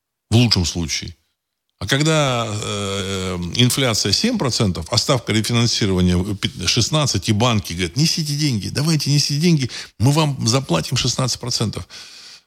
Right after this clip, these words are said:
Это о чём-то говорит. Дай бог, чтобы эти люди ничего не потеряли.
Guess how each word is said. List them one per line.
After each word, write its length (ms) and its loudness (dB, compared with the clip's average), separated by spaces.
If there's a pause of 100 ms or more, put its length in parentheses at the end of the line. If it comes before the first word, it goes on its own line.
Это 220 2
о 80 2
чём-то 320 0
говорит. 480 -2 (1500)
Дай 100 4
бог, 220 2
чтобы 280 0
эти 140 -2
люди 280 2
ничего 360 2
не 100 2
потеряли. 560 -6